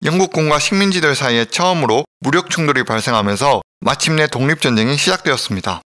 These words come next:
하지만 초기 독립전쟁은 왕당파라 불리던 식민지 인구의 삼분의 일 가량이 여전히 영국 편에 있었기 때문에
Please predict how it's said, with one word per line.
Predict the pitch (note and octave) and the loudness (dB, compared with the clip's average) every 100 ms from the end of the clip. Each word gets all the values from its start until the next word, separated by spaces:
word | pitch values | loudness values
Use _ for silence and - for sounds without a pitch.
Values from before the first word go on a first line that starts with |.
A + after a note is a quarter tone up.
| _ | _
하지만 | G3 G3 G3+ G3 | -2 2 2 0
초기 | - G#3+ G3 | -2 -2 0
독립전쟁은 | C#3+ C#3 C#3 A#2 A2 C3 E3 - | 2 0 2 2 2 2 0 -2
왕당파라 | A2 A#2 D#3 F3+ F#3+ F3+ | -2 -2 -2 -2 -2 -2
불리던 | - A2 A2 A#2 | -2 0 2 0
식민지 | A#2 F#3 F#3+ F#3 D3 | 0 0 0 0 0
인구의 | A#2+ A#2+ A#2 | 0 0 0
삼분의 | D#3 D#3 F3+ E3+ | -2 -2 -2 0
일 | D3+ D3+ | -2 -2
가량이 | A#2+ A#2 B2+ G#2+ | -2 0 0 0
여전히 | G2 C#3 B2 C3+ - - | 0 0 0 -2 -4 -4
영국 | D#3 F#3 E3+ | 0 0 0
편에 | D#3+ C3+ | 0 0
있었기 | A#2 A#2+ - | 0 -4 -8
때문에 | - C#3+ A2+ C3+ C#3 | -6 -2 0 0 0